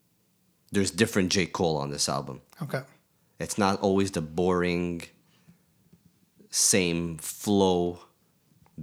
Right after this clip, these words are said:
Speaker 1: beat, tone. Uh, he's doing a lot more on it. There's, like, I, I find he, he does more lyrical, like, he has more lyrical ability on it and attacks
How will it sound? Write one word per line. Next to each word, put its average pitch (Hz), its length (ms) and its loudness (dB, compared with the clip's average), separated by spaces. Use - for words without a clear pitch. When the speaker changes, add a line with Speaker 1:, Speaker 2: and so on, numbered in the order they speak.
Speaker 1:
beat, 82 580 -2
tone. 80 520 -2
Uh, 78 560 -6
he's 101 220 -2
doing 113 200 4
a 95 80 2
lot 92 220 2
more 85 200 0
on 73 80 -4
it. 73 120 -8
There's, 80 220 -6
like, - 280 -4
I, 101 140 0
I 113 120 4
find 135 260 4
he, 117 420 0
he 107 120 -4
does 104 220 4
more 113 220 6
lyrical, 104 880 2
like, 117 160 4
he 139 80 4
has 123 120 2
more 139 140 4
lyrical 139 440 4
ability 110 560 2
on 90 200 2
it 92 340 -2
and 87 380 -2
attacks - 600 0